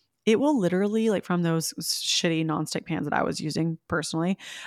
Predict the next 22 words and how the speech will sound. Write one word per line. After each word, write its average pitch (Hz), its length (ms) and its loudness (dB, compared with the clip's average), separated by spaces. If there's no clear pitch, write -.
um, 190 240 4
it 190 80 4
will 233 240 2
melt 175 440 0
and 180 80 0
actually 175 280 0
get 170 180 -2
into 175 240 0
your 160 160 -2
food. 156 540 0
And 185 140 0
the 175 40 0
founder 180 380 0
of 269 80 -2
this 285 180 -2
company 175 520 -2
got 160 340 2
what 170 140 -4
they 160 100 -2
call 156 220 -4
Teflon 170 460 -4
flu, 208 220 2